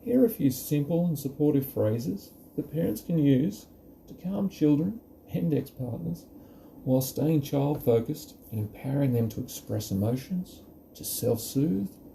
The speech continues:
and to seek solutions, hopefully all simultaneously. The first one, I can see you're feeling upset right now. Would you like to talk about what's going on?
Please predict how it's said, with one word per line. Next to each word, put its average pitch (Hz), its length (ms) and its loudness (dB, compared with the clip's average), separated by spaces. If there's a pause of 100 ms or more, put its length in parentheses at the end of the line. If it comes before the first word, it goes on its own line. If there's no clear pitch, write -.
(160)
and 92 120 -8
to - 80 -12
seek 127 320 -2
solutions, - 720 -2 (340)
hopefully 117 500 0 (100)
all 127 200 0
simultaneously. 143 880 -4 (1400)
The - 80 -16
first 127 300 0
one, - 120 -6 (1080)
I 135 40 -6
can 110 140 -2
see 123 240 2
you're 143 240 4
feeling 113 320 -2
upset 135 400 -4
right - 200 -6
now. - 280 -8 (680)
Would 123 160 -4
you 120 60 -2
like 113 200 2
to - 100 -12
talk 104 300 2
about 101 300 -4
what's - 140 -8
going 104 300 -2
on? - 240 -2